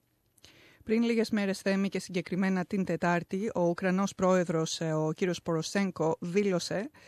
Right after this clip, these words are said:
πως, ε, οι κατηγορίες της Ρουσίας για ουκρανική εισβολή στην Κριμαία αποτελούν πρόσχημα,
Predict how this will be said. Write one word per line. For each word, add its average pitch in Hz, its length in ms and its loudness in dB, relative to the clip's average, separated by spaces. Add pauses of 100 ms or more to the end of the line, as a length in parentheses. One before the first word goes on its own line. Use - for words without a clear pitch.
(280)
πως, 185 340 -2
ε, 190 180 4
οι 202 140 2
κατηγορίες 180 840 0
της 185 200 -4
Ρουσίας 196 500 -2
για 180 140 0
ουκρανική 175 500 -2
εισβολή 196 340 -2
στην 196 180 -6
Κριμαία 190 400 -4
αποτελούν 202 580 -2
πρόσχημα, 240 560 -2